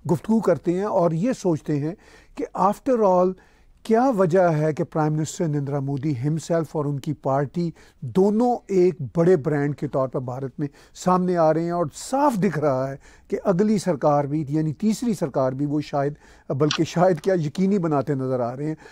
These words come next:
लेकिन दूसरी तरफ इतनी बड़ी-बड़ी पुरानी पार्टियां हैं, वो इतना पीछे क्यों हैं? हमें ये concern है कि इतनी बड़ी-बड़ी पार्टियां इतनी important opposition क्यों नहीं बना पा रही?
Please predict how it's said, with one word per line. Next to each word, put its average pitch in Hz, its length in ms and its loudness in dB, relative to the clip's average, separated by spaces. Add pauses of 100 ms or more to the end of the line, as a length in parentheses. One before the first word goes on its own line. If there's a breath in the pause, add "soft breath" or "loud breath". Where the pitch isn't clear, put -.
(160 loud breath)
लेकिन 226 160 2
दूसरी 233 400 2
तरफ 269 220 -2 (120)
इतनी 330 380 -2
बड़ी-बड़ी 214 520 2
पुरानी 190 480 2
पार्टियां 135 500 -2
हैं, - 220 -20 (480 soft breath)
वो 427 240 2
इतना 320 420 2
पीछे 208 480 0
क्यों 175 600 0
हैं? 107 240 -12 (300 soft breath)
हमें 208 220 4
ये 254 280 0
concern 190 540 -2
है 156 240 -2 (360 soft breath)
कि 240 260 -4
इतनी 311 300 0
बड़ी-बड़ी 233 400 2
पार्टियां 170 760 0 (160)
इतनी 226 400 -2
important 185 840 -2 (120)
opposition 214 580 -2
क्यों 247 260 0
नहीं 233 220 0
बना 135 260 -2
पा - 200 -12
रही? 196 220 -18